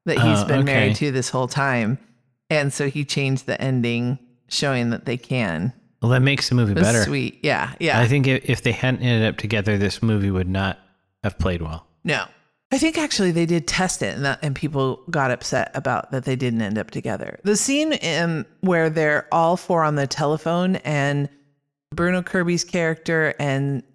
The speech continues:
Speaker 1: Carrie Fisher's character are in bed together, and then Sally and Harry are in bed together. It's the morning after, I think.
Speaker 2: I think so.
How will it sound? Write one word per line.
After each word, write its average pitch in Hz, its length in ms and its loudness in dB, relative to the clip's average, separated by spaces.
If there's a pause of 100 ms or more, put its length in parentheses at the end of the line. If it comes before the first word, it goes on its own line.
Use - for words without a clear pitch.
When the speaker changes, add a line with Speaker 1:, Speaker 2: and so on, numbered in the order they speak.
(280)
Speaker 1:
Carrie 180 200 0
Fisher's 190 320 -2
character 180 400 -2
are 160 120 2
in 143 120 0
bed 147 220 0
together, 151 340 2
and 139 160 0
then 123 300 -2 (140)
Sally 135 760 0
and 123 500 0 (520)
Harry 202 340 2
are 139 80 4
in 139 200 0
bed 131 300 -2
together. 135 460 0 (120)
It's 143 240 -4
the 147 120 0
morning 143 540 2
after, 139 440 0
I 277 180 -2 (340)
think. 294 280 -4
Speaker 2:
I 113 60 2
think 107 220 0
so. 92 240 0